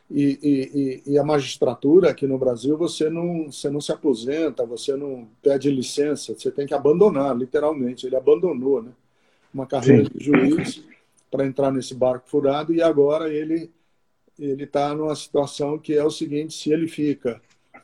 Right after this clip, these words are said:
Speaker 1: ele é um mero espantalho, fica lá mumificado, e se ele sair, ele vai ter que se aventurar numa carreira política, né? Que é um sonho dele, mas
Speaker 2: Pois
Speaker 1: mas
Speaker 2: é.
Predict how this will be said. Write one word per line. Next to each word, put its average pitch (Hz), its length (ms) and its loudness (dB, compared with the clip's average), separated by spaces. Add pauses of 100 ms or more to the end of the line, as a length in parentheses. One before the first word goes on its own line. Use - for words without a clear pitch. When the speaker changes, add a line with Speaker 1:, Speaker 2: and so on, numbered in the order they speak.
(180)
Speaker 1:
ele 139 340 0
é 135 260 0
um 127 480 -10
mero 143 380 2
espantalho, 139 840 2 (680)
fica 143 200 -2
lá 135 200 2
mumificado, 151 1000 0 (640)
e 143 120 -4
se - 120 0
ele 170 140 6
sair, 180 420 2
ele 214 680 2 (400)
vai 160 160 -2
ter 175 160 2
que 180 160 -10
se - 180 -4
aventurar 175 540 2
numa 185 180 -6
carreira 175 360 -4
política, 196 560 -4
né? 131 80 -20 (120)
Que - 160 -4
é 240 240 0
um 170 320 -4
sonho 139 380 -2
dele, 127 380 -2
mas 127 400 -10 (560)
Speaker 2:
Pois - 260 4
Speaker 1:
mas 110 100 10
Speaker 2:
é. 104 300 4